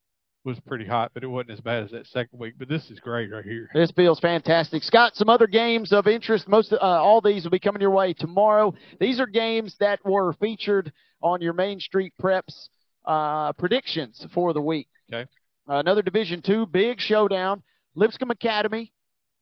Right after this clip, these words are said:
Speaker 2: obviously we know they've been struggling this year. They get their hands full tomorrow night versus Innsworth.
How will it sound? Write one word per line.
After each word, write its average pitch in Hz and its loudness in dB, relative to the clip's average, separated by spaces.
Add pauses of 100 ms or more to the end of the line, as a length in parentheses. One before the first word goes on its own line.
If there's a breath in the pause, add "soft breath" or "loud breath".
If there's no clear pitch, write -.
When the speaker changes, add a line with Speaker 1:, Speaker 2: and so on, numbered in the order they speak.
(120)
Speaker 2:
obviously 170 -2
we 185 -2
know 185 2
they've 180 0
been 175 -4
struggling 185 -2
this 175 -6
year. 180 -2
They 180 0
get 190 -6
their 156 -4
hands 180 -4
full 185 0
tomorrow 175 -2
night 170 -6
versus 165 -4 (120)
Innsworth. 151 -2